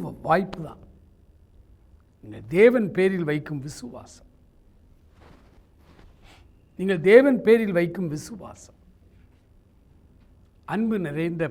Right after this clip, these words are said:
பரலோக பிதாவே, இந்த காலை வேளைக்காக நன்றி செலுத்துகிறோம் ஆண்டவரே. நாங்கள் ஒன்றுக்கும் கவலைப்படாமல் எங்களுடைய சகல குடும்ப பிரச்சனைகளையும் மகிழ்ச்சியோடு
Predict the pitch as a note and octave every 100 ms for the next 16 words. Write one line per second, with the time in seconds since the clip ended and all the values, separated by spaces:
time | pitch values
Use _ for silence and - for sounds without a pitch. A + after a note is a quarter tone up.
0 | - D#3 E3+ D#3 C#3 D3+ D#3 C#3+ C#3 G#3+
1 | G#3+ E3+ C3+ D3 D3+ C#3 C#3+ C#3+ C#3+ C#3
2 | C#3+ C3+ - - - - D#3 F#3+ G3+ G3
3 | F#3 F3 F#3 F3+ F3+ F3+ F3 E3 E3+ F3
4 | F#3+ - - - _ _ _ - A#2 C#3+
5 | F3+ G#3 A3+ F#3 G#3+ F#3+ D#3+ D#3+ D#3+ C#3
6 | C3+ B2+ B2+ - - _ - _ _ C3+
7 | B2 C3+ - C#3 D#3 F#3 G3 G3+ E3+ C3+
8 | - - _ _ _ - - - - G3
9 | A3 G3+ D#3+ D#3 F3+ F3+ D#3 D3+ C#3 B2+
10 | - - _ _ _ A#2+ A#2+ D3 G#3 F3+
11 | F#3+ F#3 E3